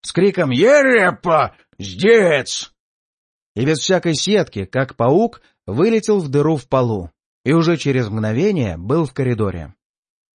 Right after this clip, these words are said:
Внизу раздался вопль и звук падения тела. На фоне сильных ударов работал пистолет черепа, а вниз уже лез Рекс.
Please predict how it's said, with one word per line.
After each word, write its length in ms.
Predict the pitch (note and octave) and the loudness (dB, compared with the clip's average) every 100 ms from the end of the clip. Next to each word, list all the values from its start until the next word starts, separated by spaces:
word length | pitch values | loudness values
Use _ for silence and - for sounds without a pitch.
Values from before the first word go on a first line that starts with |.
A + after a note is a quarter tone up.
| _ _ - | _ _ -8
Внизу 360 | G#2+ F#3+ A#3+ | -2 0 2
раздался 500 | A3+ F3 G#3 F3+ F3+ | 0 0 0 0 -2
вопль 380 | G3 A#3+ B2+ G2+ - | 0 0 0 -4 -2
и 80 | |
звук 300 | B2 D#3+ G3 | -2 0 -2
падения 460 | E3+ D3 D3+ D#3+ E3+ | -2 -2 -2 -2 -4
тела. 460 | - A#2 F2+ D#2+ - _ _ _ _ _ _ - | -4 -4 -4 -8 -16 _ _ _ _ _ _ -4
На 140 | E3+ | -2
фоне 300 | G3 F#3 B2+ | 2 0 0
сильных 400 | - C3+ A2 G2 | -2 -2 -2 -4
ударов 480 | G2+ C3 F#3+ F#3 - _ _ - | -4 0 0 -2 -6 _ _ -4
работал 480 | - D#3+ A#3 A3+ G3 | -2 0 -2 -2 -4
пистолет 680 | E3 - C3 B2 C#3 - - | -6 -6 -4 -2 -4 -6 -8
черепа, 640 | B2+ G2+ F2+ - E2+ D2+ _ _ _ _ _ - | -4 -2 -4 -8 -10 -12 _ _ _ _ _ -8
а 160 | - G3+ | -2 0
вниз 380 | C#3+ C3 D#3+ B3 | 2 0 0 -4
уже 260 | D3+ C#3 | -2 0
лез 280 | D3+ C3 - | 0 -4 -4
Рекс. 500 | G#2+ F2+ - - | -4 -4 -8 -12